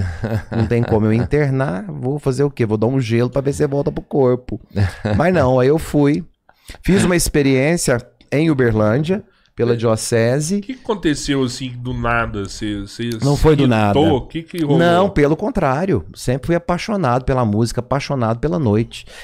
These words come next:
Speaker 1: Eu não sou mais tão apaixonado pela noite porque eu não tenho saúde. Mas, assim, eu amo,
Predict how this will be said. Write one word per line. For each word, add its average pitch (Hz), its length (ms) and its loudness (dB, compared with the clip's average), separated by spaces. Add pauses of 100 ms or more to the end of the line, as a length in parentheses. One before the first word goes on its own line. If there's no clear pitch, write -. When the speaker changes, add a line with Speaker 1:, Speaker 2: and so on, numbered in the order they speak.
Speaker 1:
Eu 117 80 2
não 131 120 2
sou 165 160 2
mais 175 260 2
tão 156 120 2
apaixonado 123 540 0
pela 120 260 2
noite 131 180 2
porque - 120 -4
eu 170 40 2
não 175 60 -4
tenho 175 160 -2
saúde. 139 640 0 (400)
Mas, 107 260 0
assim, 110 580 0
eu 123 260 0
amo, 131 600 0